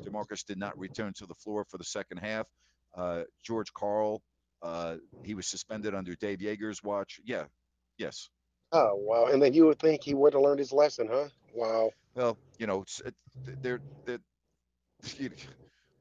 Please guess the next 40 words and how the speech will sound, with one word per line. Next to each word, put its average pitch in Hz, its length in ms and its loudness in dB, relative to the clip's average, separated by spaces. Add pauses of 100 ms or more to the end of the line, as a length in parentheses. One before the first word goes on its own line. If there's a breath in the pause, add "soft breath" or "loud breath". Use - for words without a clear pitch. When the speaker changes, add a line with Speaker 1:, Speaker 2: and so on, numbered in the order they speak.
(260)
Speaker 1:
I - 60 -2
can't - 220 8
remember 117 280 -6
what 107 200 -4
the 101 80 -8
saying 104 340 -2
is. 82 340 -8 (160)
Uh, 85 180 -8 (440)
you, 107 320 -12
what 113 120 -4
is 98 120 -8
it? 87 80 -12
You 85 80 -16
can't 107 220 -10
change 107 320 -8
the - 80 -14
stripes 107 420 -4
of 90 140 -4
a 85 160 -2
whatever. 87 380 -4
I 90 40 -4
mean, 92 160 -8
you, 104 160 -6
it 104 140 -8
is, 110 280 -6
it 104 120 -8
is, 107 200 -6
he 107 200 -8
is 104 180 -8
who 95 140 -10
he 82 100 -8
is, 67 260 -12 (180)
you 85 60 -8
know? 85 140 -8 (1500 loud breath)
And 160 120 0
again, 190 220 0
you 170 60 -4
know, 175 100 10
he's 170 180 6
not, 175 220 6